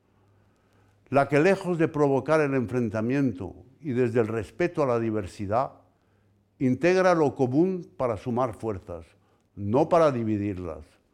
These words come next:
la que sabe renunciar a una porción de lo suyo para ganar algo mayor y mejor para todos,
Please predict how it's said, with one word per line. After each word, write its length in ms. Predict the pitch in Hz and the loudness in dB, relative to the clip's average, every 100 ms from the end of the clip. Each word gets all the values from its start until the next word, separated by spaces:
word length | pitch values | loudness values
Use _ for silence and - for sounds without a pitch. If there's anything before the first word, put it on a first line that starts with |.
| _ _ _ _ _ _ _ - | _ _ _ _ _ _ _ -2
la 160 | 123 135 | 0 0
que 120 | 127 | -2
sabe 280 | 165 196 196 | 2 4 6
renunciar 640 | 185 160 143 135 170 175 | 4 2 0 0 0 2
a 60 | |
una 260 | 160 156 147 | 0 -2 -4
porción 500 | 143 113 - 165 160 | -6 -8 -4 -4 -2
de 100 | 135 | -4
lo 120 | 120 | -6
suyo 480 | 98 143 156 165 151 _ _ _ _ - | -6 -6 -6 -8 -10 _ _ _ _ -2
para 240 | 127 127 | 0 2
ganar 320 | 131 147 170 | 0 0 0
algo 300 | 170 170 156 | 0 0 -2
mayor 580 | 131 117 127 170 170 - - | -2 -2 -2 -2 -4 -12 -8
y 100 | 131 | -6
mejor 460 | 123 110 151 165 | -4 -4 -4 -4
para 220 | 127 104 92 | -6 -8 -8
todos, 400 | 110 92 78 | -10 -12 -12